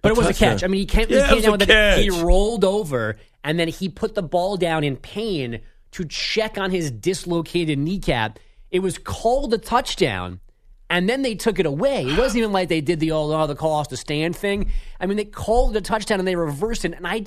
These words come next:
Speaker 1: I don't know anymore, and I know this is, this is repetitive, and it sound, I, I don't get it. I don't understand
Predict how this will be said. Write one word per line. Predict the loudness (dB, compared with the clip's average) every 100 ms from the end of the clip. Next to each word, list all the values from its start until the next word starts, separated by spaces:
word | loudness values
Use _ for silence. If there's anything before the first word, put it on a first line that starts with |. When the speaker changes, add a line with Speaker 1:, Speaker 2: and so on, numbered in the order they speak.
| -6
Speaker 1:
I | -8
don't | -2 -2 -2 -4
know | -2 0
anymore, | -2 0 0
and |
I | 0
know | 0 0
this | -2 -4
is, | -6 -6 -12 _ _ _ _ -20 -6
this | -4 -4
is | -6
repetitive, | -6 -4 -4 -2 -2 -2
and |
it | -4
sound, | -6 -4 -2 -4
I, | -14 _ -8
I | -6
don't | -6 -2 0 0 -4
get | -4 -4
it. | -6 -8
I | -10
don't | -4 -4 -2
understand | -4 -6 -6 -2 0 0 -2